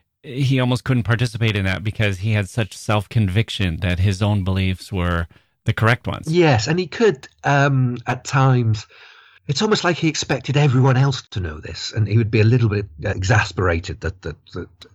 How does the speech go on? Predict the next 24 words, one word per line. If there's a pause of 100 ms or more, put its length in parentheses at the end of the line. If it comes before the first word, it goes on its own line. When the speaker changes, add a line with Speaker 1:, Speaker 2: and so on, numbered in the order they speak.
(180)
Speaker 2:
people
couldn't
see
what
he
could
see. (340)
Speaker 1:
Yeah. (300)
Well,
let's
say
that
I
were
to
pass
away
and
travel
into
the
afterlife
and
then